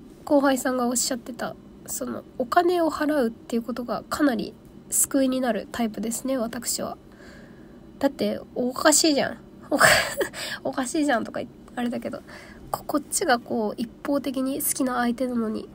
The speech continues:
こう、わずかな時間でも無料でお話ししてもらうとか、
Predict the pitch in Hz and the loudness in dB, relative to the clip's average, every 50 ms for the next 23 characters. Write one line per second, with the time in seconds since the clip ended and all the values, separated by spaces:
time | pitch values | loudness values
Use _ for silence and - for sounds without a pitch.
0 | - - - - - - - - - 285 269 269 269 277 294 285 302 - - 247 | -20 -20 -20 -20 -20 -18 -14 -6 -4 -2 0 2 4 4 4 4 2 0 0 0
1 | 233 220 214 233 226 - 240 233 226 233 233 226 220 - - - 247 233 240 247 | 0 0 0 -2 -4 -2 0 2 2 2 2 0 -2 -4 -4 -2 -2 0 0 2
2 | 247 247 240 240 233 233 233 247 254 240 233 - 254 240 - - 254 240 247 247 | 2 2 2 2 2 2 0 0 0 0 0 0 0 -2 -2 0 0 0 0 0
3 | 247 240 240 - 233 - - - 349 | -2 -4 -6 -6 -8 -8 -10 -10 -10